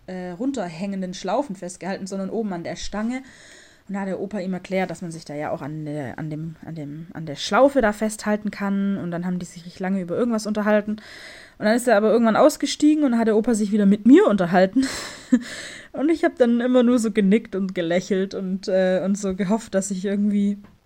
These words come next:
rechtzeitig an meiner Station aussteigen kann, ohne zu sterben oder ohne weiterzufahren oder keine Ahnung was.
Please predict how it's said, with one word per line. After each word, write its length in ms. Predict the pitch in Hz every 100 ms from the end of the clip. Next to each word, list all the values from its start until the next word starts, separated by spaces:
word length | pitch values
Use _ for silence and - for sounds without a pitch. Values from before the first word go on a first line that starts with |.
| _ _ -
rechtzeitig 480 | 214 220 - 190 196
an 80 | 190
meiner 160 | 196
Station 380 | 202 202 214 214
aussteigen 480 | 220 220 - 190 208
kann, 180 | 214 196
ohne 220 | 214 208
zu 120 | -
sterben 460 | - 170 180 202 190
oder 180 | 180
ohne 220 | 170 214 190
weiterzufahren 720 | 185 208 196 - 185 190 196
oder 160 | 175
keine 280 | 190 202 185
Ahnung 240 | 165 185 185
was. 220 | 196